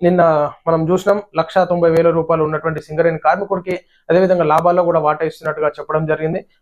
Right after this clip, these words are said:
ఆ, బోనస్ గా. మరి దాంట్లో హరీష్ రావు గారు ఈనాడు అడుగుతా ఉన్నారు, ఏదైతే, ఆ, నాలుగు వేల ఏడు వందల ఒక కోట్ల లాభంలో ముప్పై మూడు శాతం బోనస్ గా ప్రకటించారని. So అది కరెక్ట్ కాదు. ఉన్నటువంటి వారికి ఇంకా,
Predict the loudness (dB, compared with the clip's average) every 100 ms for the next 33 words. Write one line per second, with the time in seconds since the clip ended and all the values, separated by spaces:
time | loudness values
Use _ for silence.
0 | 0 0 2 2 0 0 -2 -2 -10 _
1 | -2 0 -2 -4 0 0 2 0 -2 -4
2 | 0 0 2 2 2 0 0 0 0 -4
3 | -2 0 2 2 0 0 0 -2 0 -2
4 | -4 _ _ -2 0 2 0 -2 -8 -2
5 | 0 2 2 2 4 2 2 2 0 0
6 | 0 0 2 2 2 0 -4 -4 0 0
7 | 0 0 -2 -2 -4 0 0 0 -2 -2
8 | -6 -8 -6 -2 -2 -4 -14 _ _ 0
9 | 0 2 0 0 2 2 2 2 0 0
10 | 0 -2 0 0 -2 0 2